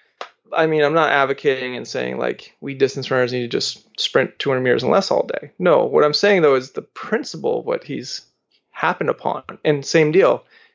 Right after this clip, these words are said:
Self-guided learner, autodidactic, didn't know what he was doing, was a basketball coach that became a track coach and just said, "This is the way that people want, uh, s-, respond best to it, and we're having success in competition, which matters most." Because last time I checked,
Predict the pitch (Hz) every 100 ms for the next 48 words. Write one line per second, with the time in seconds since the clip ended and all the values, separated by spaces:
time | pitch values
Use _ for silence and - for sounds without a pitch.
0 | _ - 151 147 151 151 151 139 135 131
1 | 143 - 131 143 131 127 117 120 123 -
2 | - 131 139 160 151 139 131 120 123 117
3 | 117 127 - 139 127 127 139 - 120 131
4 | 123 - - 127 - 123 - 165 - 143
5 | - 135 131 123 139 - _ - - _
6 | - 214 196 135 131 131 127 - 160 -
7 | 139 131 131 131 _ - - - - -
8 | - - - 147 139 - 123 123 135 175
9 | - 143 - - 165 170 139 131 127 -
10 | - - 123 - 131 - - - - -
11 | 131 120 - 113 139 143 180 156 - -
12 | - - - - - - - - - 139
13 | 131 135 143 127 120 175 151